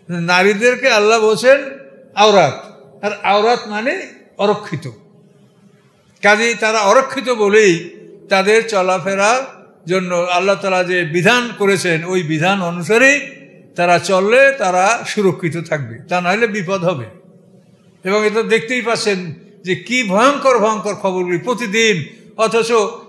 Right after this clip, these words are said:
আমাদের দেশের, আহ, বাহিনীরা কিন্তু দিবারাত্রি চেষ্টা করেও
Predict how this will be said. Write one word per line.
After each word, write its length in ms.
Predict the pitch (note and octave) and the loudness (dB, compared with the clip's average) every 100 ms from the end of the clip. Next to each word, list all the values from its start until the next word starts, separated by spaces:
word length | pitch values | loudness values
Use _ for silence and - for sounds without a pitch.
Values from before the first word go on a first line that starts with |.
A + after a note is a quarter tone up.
| - G#3 G#3 G3+ | -10 -4 -2 -2
আমাদের 340 | G#3 G#3+ A3 F#3+ | -4 -2 -2 0
দেশের, 340 | G#3+ A3 G#3+ | -2 0 -4
আহ, 540 | G3+ - - - G3+ F#3 | -4 -16 -20 -6 -2 0
বাহিনীরা 520 | F#3+ F#3+ G#3+ A3 G#3+ | 2 2 0 0 0
কিন্তু 260 | A3 G3+ G#3 | -2 -8 -4
দিবারাত্রি 640 | G#3 G#3 A3 B3+ C4 D#4 | -2 2 4 2 0 -4
চেষ্টা 340 | - D#4 D4 C4+ | -2 -4 -2 0
করেও 380 | A#3+ A#3 G#3+ | 2 4 4